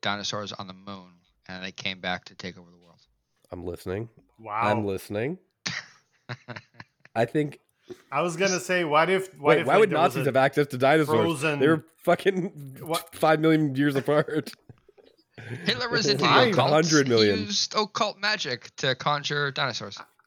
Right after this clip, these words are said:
Speaker 3: I was gonna say, like, Steve Rogers it. It was, there was a, an egg stuck in the ice for sixty-five million years.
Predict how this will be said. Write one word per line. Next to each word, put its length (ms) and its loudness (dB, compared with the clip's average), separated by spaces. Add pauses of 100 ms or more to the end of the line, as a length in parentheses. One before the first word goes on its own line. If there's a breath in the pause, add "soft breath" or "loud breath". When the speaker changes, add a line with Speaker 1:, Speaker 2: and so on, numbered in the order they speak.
(220)
Speaker 3:
I 100 2
was 200 0
gonna 220 0
say, 460 0
like, 560 -6
Steve 340 -10
Rogers 420 -2
it. 180 -16 (260)
It 80 -16
was, 200 -10
there 120 -6
was 180 -4
a, 340 -4
an 240 -8
egg 300 -2
stuck 300 -10
in 140 -8
the 140 -4
ice 360 -2
for 460 -14
sixty-five 480 -12
million 260 -16
years. 400 -20